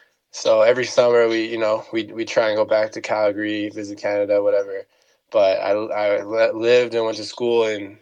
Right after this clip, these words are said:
in Hong Kong, in Asia, um, till I was fifteen. And then I moved back to Calgary when I was fifteen. Um, and then finished my high school there at Churchill, Winston Churchill High School.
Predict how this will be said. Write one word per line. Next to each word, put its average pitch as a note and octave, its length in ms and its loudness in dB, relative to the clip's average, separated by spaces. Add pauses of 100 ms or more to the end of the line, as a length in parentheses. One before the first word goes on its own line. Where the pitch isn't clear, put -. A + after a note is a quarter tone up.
(100)
in G#2 100 -12
Hong A2 240 -4
Kong, A2+ 340 2 (260)
in G2 140 -12
Asia, G#2+ 400 0 (360)
um, G2 380 0
till A2+ 160 2
I G#2 60 6
was G2+ 100 0
fifteen. A2+ 560 -2
And A2 120 -4
then G#2+ 100 6
I G#2 60 6
moved G#2 280 -4
back G#2 240 4
to - 80 -12
Calgary G2+ 520 0 (460)
when G#2 140 2
I G2 60 4
was G2 120 0
fifteen. G2+ 560 -4 (640)
Um, G2 640 2
and G2+ 140 0
then G2+ 360 4
finished G#2+ 320 -2
my A2 100 6
high G#2+ 160 2
school A2 240 0
there G#2 480 4 (420)
at - 200 -2
Churchill, A2+ 500 2
Winston G#2+ 280 -6
Churchill G#2 280 -2
High G#2+ 140 6
School. A2+ 420 0